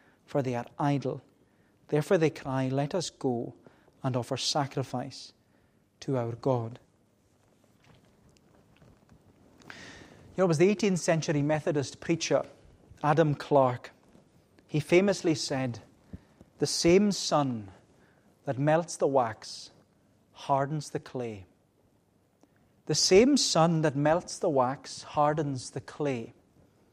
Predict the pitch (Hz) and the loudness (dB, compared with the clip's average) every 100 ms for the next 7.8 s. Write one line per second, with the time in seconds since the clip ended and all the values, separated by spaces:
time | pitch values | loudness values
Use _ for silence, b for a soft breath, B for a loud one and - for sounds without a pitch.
0 | _ - 135 170 170 165 139 - 147 139 | _ -12 -6 -4 -2 -2 -2 -2 -4 -4
1 | 123 113 131 - 190 196 123 123 123 202 | -6 -8 -12 -2 0 0 -2 -4 -4 -4
2 | 190 156 151 143 143 - 139 131 131 131 | 0 0 2 -2 -4 -2 -2 -2 -10 -8
3 | 127 135 - 143 135 - b b b b | -10 -10 -8 -6 -8 -12 b b b b
4 | b b b b b b - - 180 214 | b b b b b b -8 0 8 8
5 | 302 254 202 226 214 160 131 143 - 151 | 10 8 6 6 4 4 2 -2 0 2
6 | 139 135 - 139 - - _ _ 156 160 | 4 2 -2 -4 -6 -20 _ _ 4 8
7 | 151 180 240 202 - 135 151 151 | 10 10 10 6 4 6 6 4